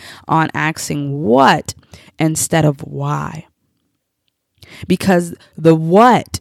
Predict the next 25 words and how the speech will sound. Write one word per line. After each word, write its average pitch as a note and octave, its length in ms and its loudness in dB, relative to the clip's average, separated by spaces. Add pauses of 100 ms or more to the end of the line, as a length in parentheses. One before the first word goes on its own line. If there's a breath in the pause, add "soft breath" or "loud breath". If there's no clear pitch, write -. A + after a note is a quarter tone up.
(120)
asking D#3+ 720 2
what A3 300 4
questions D3 760 -4
will D3+ 240 0
lead D#3+ 340 -2
you D3+ 120 0
to C#3+ 460 -2 (280 soft breath)
solutions. - 1120 -4 (480 soft breath)
Asking D#3 720 -4
why G3 400 4
questions D3+ 680 -2
could D#3 220 -4
lead D#3+ 420 -4
you D3+ 120 0
down D3 480 -2
a C#3+ 40 -8
negative C#3+ 540 -8
spiral. D#3 540 0
So - 120 -6
let D#3 200 -2
me E3 100 -2
give D#3 220 -2
you D3 120 0
an C#3+ 100 2
example. D3+ 680 -2